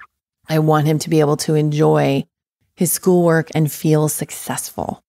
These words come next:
And so anyway, so that is why I wanted to share this with you guys. Um, there's so much more I could talk about, but, um,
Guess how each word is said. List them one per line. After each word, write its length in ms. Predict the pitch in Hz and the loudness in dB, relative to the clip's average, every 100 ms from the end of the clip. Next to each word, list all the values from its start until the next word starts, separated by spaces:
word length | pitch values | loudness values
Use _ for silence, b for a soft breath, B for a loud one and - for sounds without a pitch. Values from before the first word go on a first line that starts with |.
| _ _ _ _ _ _ _ _ _ _ _ | _ _ _ _ _ _ _ _ _ _ _
And 520 | 165 160 156 151 156 - | 0 2 4 2 0 -2
so 200 | - 170 | -4 -2
anyway, 420 | 135 156 143 120 | 0 2 2 0
so 200 | 147 - 165 | -2 -2 -2
that 480 | 160 170 190 208 - | 0 0 0 -2 -2
is 680 | 175 170 170 165 160 - - _ _ _ _ _ _ _ _ | 2 4 2 0 -4 -12 -20 _ _ _ _ _ _ _ _
why 240 | 160 170 | -8 0
I 80 | 185 | 2
wanted 260 | 190 190 185 | 4 4 2
to 60 | |
share 320 | 175 - 156 | 0 0 -2
this 200 | 202 233 | 0 -2
with 120 | 165 147 | -2 0
you 100 | 143 | 0
guys. 540 | 151 139 143 - - _ | 0 0 -2 -4 -10 _
Um, 540 | 170 165 160 156 160 - _ _ _ _ _ _ - | 0 2 2 0 -2 -6 _ _ _ _ _ _ -2
there's 180 | 190 | 0
so 160 | - 208 | 2 2
much 200 | 196 202 | 2 2
more 180 | 196 180 | 2 2
I 60 | |
could 140 | 180 190 | 0 0
talk 240 | 170 147 | 0 -2
about, 460 | 175 185 202 240 - | 0 2 4 2 0
but, 500 | 165 170 160 156 - | -2 2 2 0 -2
um, 520 | 170 160 156 156 156 | 0 2 2 0 -2